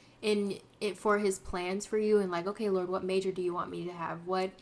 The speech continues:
what classes do you want me to take? What this do you want me to do? What job do you want me to do? Where do you want me to move?" Like,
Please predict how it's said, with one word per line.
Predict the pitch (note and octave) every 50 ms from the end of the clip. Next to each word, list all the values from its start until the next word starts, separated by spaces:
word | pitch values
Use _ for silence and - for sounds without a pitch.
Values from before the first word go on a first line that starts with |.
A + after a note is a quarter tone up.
| - - - -
what | - G3+ -
classes | - - A3 G3+ G#3 - G3+ F3+
do | F3
you | F#3+ F#3
want | F3+ E3+
me | F3 F3+
to | F3+ F3
take? | F3 F#3+ F3 F3+ - -
What | G#3 G#3 - - F#3+ F#3
this | G#3 G3 G3+
do | - G3+
you | F#3+
want | F3+ F#3
me | F3+
to | F3
do? | F#3 F#3
What | G#3 G3 G3
job | - G#3 G3+ G3+ G3
do | F#3
you | F#3+
want | F#3 E3+ F3+
me | F3+
to | E3+ F3+
do? | E3+ E3+
Where | F3 F#3+ G#3
do | G#3+
you | G#3
want | G3 F#3 F#3+
me | F#3
to | F#3
move?" | F3+ F3+ F#3 F#3 F3+ F3 E3+ F3+
Like, | F3 E3+ E3+ E3+